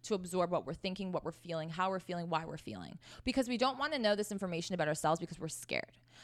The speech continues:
Because we know that it's going to reveal a lot of areas in our lives that we need to work on. And we're tired of working. We don't want to work anymore, right? You neglect for a short-term gain.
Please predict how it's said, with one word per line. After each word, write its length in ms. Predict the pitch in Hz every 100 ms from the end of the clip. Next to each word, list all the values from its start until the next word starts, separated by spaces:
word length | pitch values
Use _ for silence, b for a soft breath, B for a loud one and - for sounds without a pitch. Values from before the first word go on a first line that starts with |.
| B
Because 300 | 240 269 220 - - _
we 260 | 202 233 285
know 340 | 349 370 233
that 120 | 220 208
it's 120 | 202
going 180 | 220 214
to 140 | 240
reveal 280 | 208 202 190
a 40 |
lot 180 | 185 185
of 100 | 214 -
areas 540 | 208 247 214 165 185 -
in 100 | 196
our 140 | 190
lives 300 | 196 196 185
that 100 | 156
we 100 | 185
need 140 | 190 185
to 100 | 190
work 320 | 175 185 -
on. 260 | - - - b b
And 140 | - 220
we're 100 | 247
tired 500 | - - 196 202 170
of 120 | 160
working. 540 | 151 - - - 170 165
We 100 | 202
don't 180 | 254 240
want 160 | 196 175
to 60 |
work 240 | 143 110 -
anymore, 460 | 170 - - - 175
right? 300 | 185 185 208 - b -
You 140 | 233
neglect 640 | 247 269 240 220 - - -
for 160 | 208
a 40 | 196
short-term 540 | - 214 - 202 185
gain. 400 | 190 180 - 185